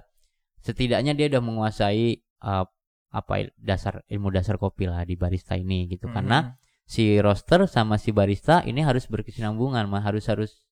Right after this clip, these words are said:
Speaker 1: harus apa ya, chemistry-nya harus dapat gitu. Karena
Speaker 2: Oke.
Speaker 1: si barista sama si roaster, kan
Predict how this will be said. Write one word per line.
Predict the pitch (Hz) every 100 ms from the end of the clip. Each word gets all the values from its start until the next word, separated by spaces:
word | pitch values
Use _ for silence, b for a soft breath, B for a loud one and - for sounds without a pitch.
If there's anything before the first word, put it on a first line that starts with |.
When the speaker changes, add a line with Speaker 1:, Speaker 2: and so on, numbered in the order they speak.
| _
Speaker 1:
harus | - 104 104 110 107 107 -
apa | 131 - 110
ya, | 98 95 104 _ _ _ _ - -
chemistry-nya | - 127 120 127 143 160
harus | 123
dapat | 127 131 107 - 104
gitu. | 98 95 95 _ _ _
Karena | 113 147 202
Speaker 2:
Oke. | 123 127 _
Speaker 1:
si | -
barista | 127 120 117 -
sama | - 139
si | 127 139
roaster, | 160 175 - 110 120 _
kan | - 185